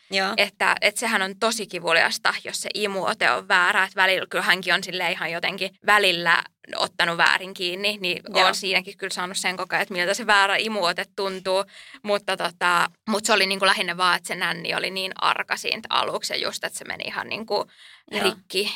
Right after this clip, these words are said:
Speaker 2: ja näin. Et, ja sit se kesti niinku vaan, että se oli aina siinä alussa. Et sit,
Speaker 1: Joo.
Speaker 2: sit, niinku, sit se siitä niinku aina lievitty, mut heti kun aina alkoi imettää, niin se oli ihan järkyttävää. Mut kyllä se sit siitä nopeasti lähti niinku.
Speaker 1: Mä oon miettinyt siis,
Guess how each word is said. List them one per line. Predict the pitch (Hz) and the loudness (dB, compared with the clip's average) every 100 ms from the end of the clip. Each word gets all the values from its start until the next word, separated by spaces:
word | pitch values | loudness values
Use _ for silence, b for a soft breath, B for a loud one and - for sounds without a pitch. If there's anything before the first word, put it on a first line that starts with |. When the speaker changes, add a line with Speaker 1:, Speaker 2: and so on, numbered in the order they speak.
| - | 0
Speaker 2:
ja | 180 | 2
näin. | 190 185 185 | 4 4 2
Et, | 185 | 0
ja | 202 | 0
sit | 226 247 | 0 -6
se | 262 | -2
kesti | 277 - 202 | -2 -2 -6
niinku | 202 208 | -6 -2
vaan, | 208 | -2
että | 202 | 0
se | 220 | 0
oli | 208 | 4
aina | 220 220 | 4 2
siinä | 254 254 | -4 -2
alussa. | 220 196 190 - - - - | 0 0 -2 -4 -6 -8 -8
Et | - | -6
sit, | 214 | -2
Speaker 1:
Joo. | 190 202 | -2 -2
Speaker 2:
sit, | 220 208 | -4 -4
niinku, | 147 214 214 - | -2 -2 -2 -6
sit | 220 208 | -8 -8
se | 208 | -6
siitä | 185 208 | -6 -4
niinku | 190 214 214 b b | -4 -2 -2 b b
aina | 190 175 196 | 4 6 2
lievitty, | 175 190 - 190 | 2 2 -2 -6
mut | 208 | -2
heti | 214 220 | -2 -2
kun | 220 220 | -2 2
aina | 220 208 190 185 | 2 2 0 -2
alkoi | 175 - | -4 -4
imettää, | - 110 - - - - | -2 -4 -4 -4 -2 0
niin | - - - | -4 -8 -12
se | - - | -10 -8
oli | - | -8
ihan | 233 - - | -4 -2 0
järkyttävää. | - 233 240 - 214 214 | 0 -2 -8 -6 2 2
Mut | 214 220 | 2 -4
kyllä | 226 196 | -4 -4
se | 220 | -4
sit | 196 180 - | -8 -10 -4
siitä | 202 196 | -4 -2
nopeasti | - - - - | -4 0 -2 0
lähti | 196 226 - | -2 -2 -6
niinku. | 233 247 269 269 - _ _ - 202 | -8 -6 -2 -2 -4 _ _ -4 0
Speaker 1:
Mä | |
oon | 214 | 2
miettinyt | 247 247 190 185 | 2 0 -2 -2
siis, | 196 185 - | 0 -2 -2